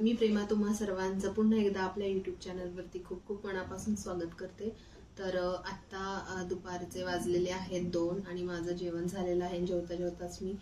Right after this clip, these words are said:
अ, भक्ती छेडे म्हणून आहेत त्याचे, अ, YouTube-वरचे ब्लॉग्स बघत होते. अं,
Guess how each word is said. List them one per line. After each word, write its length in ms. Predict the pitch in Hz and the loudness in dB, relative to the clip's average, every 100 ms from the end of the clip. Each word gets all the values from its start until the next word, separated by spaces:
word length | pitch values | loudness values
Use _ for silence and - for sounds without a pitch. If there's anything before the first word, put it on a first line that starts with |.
| - - - 180 | -10 -20 -16 -8
अ, 180 | 170 | -4
भक्ती 380 | 170 170 - 190 | -2 -4 -6 -8
छेडे 300 | 190 196 170 | -4 0 2
म्हणून 240 | 170 185 190 | 2 2 -2
आहेत 160 | 185 175 | -4 -2
त्याचे, 360 | 175 165 180 180 - - - 190 | -4 -2 -2 -4 -6 -18 -16 -8
अ, 140 | 185 | -2
YouTube-वरचे 680 | 190 180 190 180 175 170 180 | 2 2 0 -2 -2 0 0
ब्लॉग्स 340 | 175 165 165 | 2 2 0
बघत 320 | 175 180 180 | 0 0 0
होते. 260 | 190 175 208 320 - - - - - | 0 -2 0 0 -4 -20 -20 -20 -12
अं, 380 | 190 190 185 190 | -4 -4 -2 -4